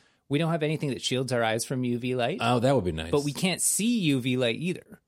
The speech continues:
Speaker 2: Yeah, that's annoying.
Speaker 1: We can neither see it nor be
Speaker 2: It's hurting
Speaker 1: protected
Speaker 2: us,
Speaker 1: from
Speaker 2: but
Speaker 1: it.
Speaker 2: we don't know that
Speaker 1: Yeah.
Speaker 2: it's hurting us.
Speaker 1: Yeah, it's, well, I mean, you know it 'cause you look at the sun and it's like, "Ah," but it,
Speaker 2: Yeah.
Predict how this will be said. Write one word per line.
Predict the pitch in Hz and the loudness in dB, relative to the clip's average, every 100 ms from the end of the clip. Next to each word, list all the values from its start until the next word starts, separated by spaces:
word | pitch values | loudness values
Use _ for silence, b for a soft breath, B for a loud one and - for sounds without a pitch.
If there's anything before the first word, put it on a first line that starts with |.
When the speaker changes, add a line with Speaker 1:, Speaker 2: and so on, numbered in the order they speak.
| - | 2
Speaker 2:
Yeah, | 135 | 6
that's | 127 139 | 6 4
annoying. | 127 113 101 95 82 95 | 4 4 2 0 -4 0
Speaker 1:
We | 156 | 2
can | 175 | 2
neither | 170 175 160 | 2 0 0
see | - 185 180 | -2 0 0
it | 156 139 | -2 -2
nor | 143 147 147 143 - - _ _ | 0 2 2 0 -6 -14 _ _
be | 123 | 0
Speaker 2:
It's | 110 | 2
hurting | - 170 165 | 4 6 6
Speaker 1:
protected | 131 110 | 6 4
Speaker 2:
us, | 110 | 2
Speaker 1:
from | |
Speaker 2:
but | 113 | 2
Speaker 1:
it. | |
Speaker 2:
we | 107 | 2
don't | 113 117 107 | 4 2 2
know | 107 | 2
that | 104 | 2
Speaker 1:
Yeah. | 95 | 0
Speaker 2:
it's | - | 0
hurting | 98 85 - | -2 -2 -6
us. | - 104 | -12 -4
Speaker 1:
Yeah, | 139 107 | -2 -2
it's, | 117 151 | -4 -2
well, | 135 | 0
I | 120 | 2
mean, | 120 | 0
you | 120 | 0
know | 120 127 | 0 0
it | 120 | -2
'cause | 117 | -4
you | |
look | 113 110 | -4 -4
at | |
the | 113 | -6
sun | 107 107 | -4 -4
and | 104 | -4
it's | 107 | -6
like, | 101 | -6
"Ah," | 131 - 262 B B | -6 -10 -12 B B
but | - 127 | -2 0
it, | 131 | 0
Speaker 2:
Yeah. | 117 104 | -2 -2